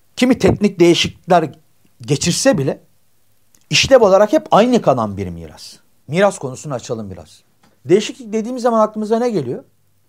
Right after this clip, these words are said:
Bir şey ortadan kalkıyor, yerine yeni bir şey geliyor. Ama aslında yapılar böyle değişmez. Ya-, ve tarihsel değişimler de böyle gerçekleşmiyor. Çünkü yeni, eskiyle beraber kurulan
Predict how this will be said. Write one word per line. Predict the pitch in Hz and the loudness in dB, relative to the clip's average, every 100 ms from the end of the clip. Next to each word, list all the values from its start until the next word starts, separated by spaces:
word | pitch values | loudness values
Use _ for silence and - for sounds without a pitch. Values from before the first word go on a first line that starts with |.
| 139 | -10
Bir | |
şey | - 151 | -2 -2
ortadan | 196 208 214 | 0 -4 -2
kalkıyor, | 226 220 226 262 _ _ - | -2 -2 -6 -12 _ _ -12
yerine | 113 208 | -10 -8
yeni | 143 175 | -10 -10
bir | |
şey | 196 156 | -10 -10
geliyor. | 95 80 _ _ _ _ _ - | -12 -20 _ _ _ _ _ -8
Ama | 143 | -2
aslında | 220 - 247 | -2 -2 -4
yapılar | 185 139 190 214 196 | -4 -2 2 2 2
böyle | 196 196 190 | 0 -2 -4
değişmez. | 190 185 110 - _ | -6 -8 -14 -14 _
Ya-, | 127 135 | -10 -6
ve | 147 151 | -8 -4
tarihsel | 139 151 151 185 131 | -2 -2 -4 -6 -6
değişimler | 120 123 - 170 208 185 | -8 -10 -10 -8 -8 -8
de | 120 | -8
böyle | 139 156 | -6 -4
gerçekleşmiyor. | 143 139 151 160 151 110 85 - _ _ _ | -4 -4 -8 -10 -10 -12 -20 -20 _ _ _
Çünkü | - 131 - 143 139 _ _ _ | -14 -12 -6 -6 -6 _ _ _
yeni, | 104 101 147 175 294 - _ _ _ | -20 -6 -2 0 -2 -6 _ _ _
eskiyle | 131 - 254 254 190 | -8 -6 -2 0 2
beraber | 131 107 92 85 85 _ _ _ | 0 -2 -4 -8 -18 _ _ _
kurulan | - 113 170 | -12 -8 -8